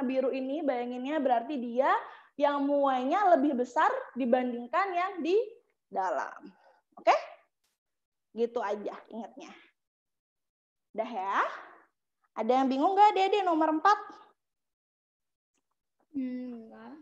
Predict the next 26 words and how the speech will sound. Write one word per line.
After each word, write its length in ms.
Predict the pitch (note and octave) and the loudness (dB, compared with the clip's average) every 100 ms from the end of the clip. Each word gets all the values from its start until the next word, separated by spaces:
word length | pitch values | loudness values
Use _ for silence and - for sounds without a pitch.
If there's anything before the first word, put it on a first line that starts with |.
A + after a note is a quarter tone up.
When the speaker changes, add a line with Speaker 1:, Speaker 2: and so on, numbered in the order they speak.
| _ _ _ _ _ | _ _ _ _ _
Speaker 1:
Enggak. 440 | D4+ - - A#1 - - _ _ - | -16 -14 -14 -14 -16 -20 _ _ -2
Kalau 260 | A3 A3 | 0 0
misalnya 320 | B3 A3 A3 | -4 -6 -6
bingung, 560 | G#3+ G#3+ A3 E4 F4+ F4+ | -8 -8 -6 -6 -6 -2
ntar 160 | D4+ F4 | 0 2
kalau 240 | C#4+ C4+ | 2 0
misalnya 240 | D4 C4 | -2 -4
kepikiran 480 | C4+ C4 B3+ C4 C4+ | -4 -8 -4 -2 -2
kok 240 | C#4+ - D#4 | -2 0 0
pas 160 | - | 0
diulang 400 | B3+ C4 C#4 C#4 | 0 4 4 4
lagi 240 | C#4 C4 D#4+ | 0 0 -4
kok 160 | - | -4
masih 320 | C#4+ E4 C#4+ | -2 -2 -2
bingung 240 | D4 E4 D#4 | -2 0 0
ya 160 | C4+ | 0
aku 160 | C4 D#4 | 0 2
ya, 240 | C4 B3+ | 2 2
tapi 240 | - - D4+ | -2 -6 -2
udah 240 | C4 C4+ | 0 0
nggak 220 | B3+ A#3+ C4 | -2 -2 0
pelajarannya. 880 | B3+ A#3 B3 C4+ C#4+ C4+ C4 B3+ - - - - | 0 2 2 2 -2 -2 -2 -4 -6 -20 -20 -4
Boleh 320 | A#3 A#3+ A#3+ | 0 0 0
konsul 400 | A#3+ C4 E4 C4+ | -2 2 4 4
ya 240 | G#3+ A3 | 4 0
adik-adik. 640 | G#3 F#3+ B3 E3+ F#3+ E4+ | 0 -2 -2 -4 -2 -2